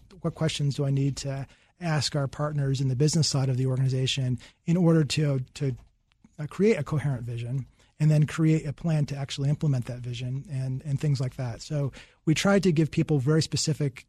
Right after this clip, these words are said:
guidance and ways of thinking about going about doing that. And so it wasn't just starting out fresh and, and, you know, having that very general guidance, like you said, "Hey, yeah, just, it's easy to do. Just, uh,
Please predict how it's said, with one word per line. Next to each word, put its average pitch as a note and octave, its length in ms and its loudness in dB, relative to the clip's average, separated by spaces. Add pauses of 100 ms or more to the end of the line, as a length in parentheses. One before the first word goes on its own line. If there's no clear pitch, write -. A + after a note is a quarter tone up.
(120)
guidance D3+ 540 2
and C3 360 -6 (360)
ways D#3+ 340 6
of C#3 80 2
thinking D#3+ 340 4
about C#3 240 2
going D3 260 4
about C3+ 200 -2
doing D3 220 0
that. F3 200 0
And D3+ 320 -6
so D3+ 120 0
it C#3 80 0
wasn't C#3+ 360 2
just C#3 160 0
starting C#3+ 320 0
out B2 140 -6
fresh C#3+ 380 -6
and, B2+ 240 -4
and, C3 340 -6
you C#3 80 -6
know, C3+ 80 -4
having D3 300 2
that C3+ 120 -2
very C#3 220 0
general C3+ 420 0
guidance, C3 400 -4
like B2+ 140 -8
you C3 60 -8
said, D3 180 -6
"Hey, G3 120 0
yeah, E3+ 100 -2
just, C3+ 200 -6
it's D3+ 140 -4
easy D3+ 240 0
to C3+ 100 -2
do. B2+ 220 -2
Just, B2+ 260 -8
uh, C3 180 -4